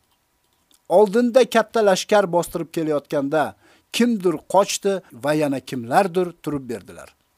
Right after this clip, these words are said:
Bu xuddiki Musa alayhissalom davrida Bani Isroil qavmiga sinov kelganiday. Ular dengizga yetib borganlarida Alloh ularni qattiq sinadi. Oldinda dengiz,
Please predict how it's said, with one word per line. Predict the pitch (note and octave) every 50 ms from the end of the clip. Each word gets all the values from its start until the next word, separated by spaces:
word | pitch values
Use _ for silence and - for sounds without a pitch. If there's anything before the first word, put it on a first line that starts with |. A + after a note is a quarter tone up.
| _ _ _ _ _ _ _ _ _ _ _ _ _ -
Bu | C#3 F3+ C4 C#4+
xuddiki | D4 - - E4+ E4+ - - - C#4 G#3 - - F3+ C#3 A2+ - _ _ _ _ _ _ -
Musa | C3 F3 G#3 G#3 - - A3 A3+ A3+ A3+
alayhissalom | - G#3 F#3+ G3+ G#3 G3 - - G#3+ G#3 - - - G3 G3 G3 G3 F#3+ D#3+
davrida | E3+ E3+ E3+ E3+ E3 D#3 D3+ D#3+ D3+ C#3 - - - _ -
Bani | B2 A2+ - D#3+ F#3 G#3 G#3+
Isroil | G3+ - - G3 G3 G3 G3 G3+ G3
qavmiga | G3+ - F#3+ F#3 F3+ F3 E3+ E3 D3+ D#3+ D3+ C#3+ - _ _
sinov | - - - D#3+ D#3 D3 C#3 C3
kelganiday. | - - C#3 A#2+ A#2+ B2+ B2 B2+ G#2+ G2 D#2+ E2 - _ _ _ _ _ _ _ _ _ _ _ _ _ _ _ _ _ _ _ _ -
Ular | E3+ F3 F#3 F#3+ G3 G#3 G#3+ G#3 F3+ D#3+ E3
dengizga | G3 G#3+ G#3+ G#3 F#3+ G#3 G3+ F3 G#3 A3
yetib | G#3 G#3 G3 G3+ G#3 F#3+ F3+
borganlarida | F#3+ F#3+ F#3 F#3 F#3+ F#3 F#3+ F#3+ F3+ F3+ F3 F#3+ G3+ F3 A2 - _ _ _ _ _ _ _ _ _ _ _ _ _ _ -
Alloh | D#3 E3+ F3+ F3+ F#3+ A3 A3 G#3+ - - -
ularni | G#3 G3 G3+ G3 F#3 F#3 F#3+ F#3 E3 - -
qattiq | F3 D3+ - - - -
sinadi. | - - C#3 A2+ E2+ C#2 B1+ - _ _ _ _ _ _ _ _ _ _
Oldinda | - E3+ G3 G3 E3+ F#3 G#3 G#3+ G#3 A#3 G#3+ E3+
dengiz, | F#3+ G3+ G3 F#3 E3 F3+ G#3 E3+ - - -